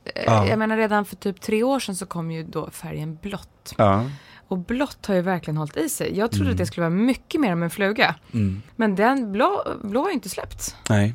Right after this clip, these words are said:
Speaker 1: alls. Nu är det bara att det har blivit mer i fler nyanser och gått kanske
Speaker 2: Mm.
Speaker 1: lite mer mot grönt och sådär.
Speaker 2: Ja.
Speaker 1: Men blått är ju fortfarande superpoppis.
Speaker 2: Verkligen, verkligen. Och, jag men-, och det som är generellt sett, jag sitter ju och, oktober, eh,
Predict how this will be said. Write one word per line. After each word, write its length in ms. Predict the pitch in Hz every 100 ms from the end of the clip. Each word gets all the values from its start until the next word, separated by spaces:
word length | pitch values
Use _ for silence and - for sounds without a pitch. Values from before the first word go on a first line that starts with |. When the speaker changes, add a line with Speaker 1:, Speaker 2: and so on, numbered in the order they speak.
| -
Speaker 1:
alls. 360 | 190 - - - 233
Nu 180 | 220 247
är 60 |
det 80 | 262
bara 80 | 294
att 100 | -
det 60 |
har 60 | 214
blivit 360 | 196 190 180 -
mer 300 | 185 180 175
i 280 | 175 175 170
fler 500 | - - 208 190 175
nyanser 480 | 160 180 254 - 165
och 80 | 151
gått 220 | 160 -
kanske 220 | - - 170
Speaker 2:
Mm. 80 |
Speaker 1:
lite 220 | 165 160 165
mer 100 | 165
mot 140 | 156
grönt 340 | 147 156 156
och 60 | -
sådär. 220 | - -
Speaker 2:
Ja. 160 | 104 95 107 - - - -
Speaker 1:
Men 100 | 180
blått 240 | 226 359 294
är 40 |
ju 20 | 262
fortfarande 520 | 220 - 294 285 226
superpoppis. 680 | - - - 403 - - 101
Speaker 2:
Verkligen, 380 | 107 - 117 107 - -
verkligen. 340 | 117 110 104
Och, 60 | 117
jag 120 | 120
men-, 100 | -
och 200 | 131 117
det 160 | 127
som 160 | 113 127
är 100 | 113 -
generellt 560 | 120 104 123 180 143
sett, 320 | - 90 - - - - -
jag 100 | -
sitter 260 | - 113 110
ju 180 | 104 98
och, 300 | 95 92 82 - -
oktober, 560 | 107 180 175 123 92 104 -
eh, 260 | 95 90